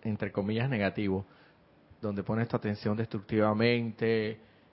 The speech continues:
ya sea que, como bien tú mencionaste el ejemplo de que no, si bien no, mm,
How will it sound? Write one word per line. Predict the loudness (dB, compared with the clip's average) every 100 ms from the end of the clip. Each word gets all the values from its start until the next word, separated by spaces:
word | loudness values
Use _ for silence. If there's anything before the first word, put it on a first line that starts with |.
| _ -20 -20 _ _ -6
ya | -2 -2
sea | -2 -2
que, | -2 -4
como | 0 2
bien | 2 0
tú | 0
mencionaste | -2 0 0 0 0 0
el | -2
ejemplo | -2 -2 -4 -2 -2 -2
de | -4 -6
que | -8 -8 -6 -8 -10 -12 -14 -18 -20 _ _ _ -6
no, | -4 -4 -8 -4
si | -2 2
bien | 4 4
no, | 6 6
mm, | 4 2 2